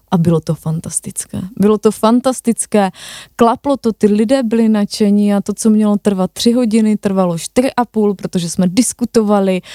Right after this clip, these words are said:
a najednou jakoby vidíte, že to, o čem mluvíte, vůbec není sto let staré někde, protože ty lidi to prostě jako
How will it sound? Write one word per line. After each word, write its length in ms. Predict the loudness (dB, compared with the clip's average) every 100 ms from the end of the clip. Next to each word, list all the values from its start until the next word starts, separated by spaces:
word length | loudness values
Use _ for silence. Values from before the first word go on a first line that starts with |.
| -20 -2
a 60 | 2
najednou 400 | 2 0 -2 -4
jakoby 360 | -2 0 0
vidíte, 460 | 0 0 0 0 0
že 120 | 0
to, 160 | 0 0
o 100 | -2
čem 220 | 0 0
mluvíte, 720 | 2 0 -2 -4 0 0 0 -4 _ _ _ 0
vůbec 420 | 2 2 0 2
není 260 | 2 2
sto 300 | 0 0 2
let 180 | 2 0
staré 480 | -2 0 2 2 2
někde, 420 | 2 0 0 -2
protože 460 | -2 -4 -2 0 0
ty 160 | 2
lidi 320 | 2 2 0 -2
to 140 | -2
prostě 540 | -2 -4 -4 -2 0
jako 720 | 2 -2 0 0 2 0 0